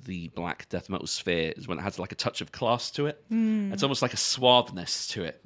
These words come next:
Speaker 1: I mean, I think the production really lends to that 'cause it's got kinda like, it's a really good crystal clear production. Um, like, everything sounds good. I think the bass sounds great at a lot of moments as well. It's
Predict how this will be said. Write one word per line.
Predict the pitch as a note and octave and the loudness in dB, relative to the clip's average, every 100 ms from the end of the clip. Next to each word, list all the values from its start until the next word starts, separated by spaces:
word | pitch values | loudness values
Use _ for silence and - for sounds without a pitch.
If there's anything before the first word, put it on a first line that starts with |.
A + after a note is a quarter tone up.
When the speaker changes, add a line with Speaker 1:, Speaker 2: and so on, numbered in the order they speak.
| G2+ | -8
Speaker 1:
I | |
mean, | F2+ F#2 | -6 -4
I | F2 | -6
think | F#2+ G#2+ | -4 -6
the | G2 | -6
production | A2 G#2+ G#2+ - G#2 | 0 2 2 2 -2
really | G#2+ G2 | -2 0
lends | G#2 G2 - | 0 -2 -4
to | G2 | -2
that | G2+ - - - - - | -2 -2 -10 -20 -18 -10
'cause | F2 | -6
it's | - | 0
got | F#2+ - | 0 0
kinda | G#2+ | -2
like, | F#2+ F2 | -2 -2
it's | D2+ | -4
a | A#2 | 0
really | C#3+ D3 | 0 -2
good | - A#2+ - | 2 0 2
crystal | A#2+ - G2+ | 2 2 -2
clear | - A2+ F#2+ | -4 -4 -4
production. | - G2+ - C3 - _ _ - - - | -2 -2 -2 -8 -10 _ _ -20 -20 -4
Um, | - F#2 F2+ | 2 4 4
like, | F#2 F2+ | 0 2
everything | G#2 G#2 G2+ | 2 0 -4
sounds | - G2+ F2+ | -2 -2 0
good. | A2 | 0
I | G#2 | 2
think | A#2 F2+ | 0 0
the | |
bass | F2 G2+ - | 4 4 4
sounds | - G2+ F#2+ | 2 2 0
great | - G#2+ A2 - _ - | 0 4 4 2 _ -2
at | G2 F#2+ - | -2 -2 -6
a | G2 | -2
lot | G2+ | 0
of | F#2 | 0
moments | G2 G2+ - | -2 -4 -8
as | F2 | -4
well. | G#2 | -4
It's | G2 | -4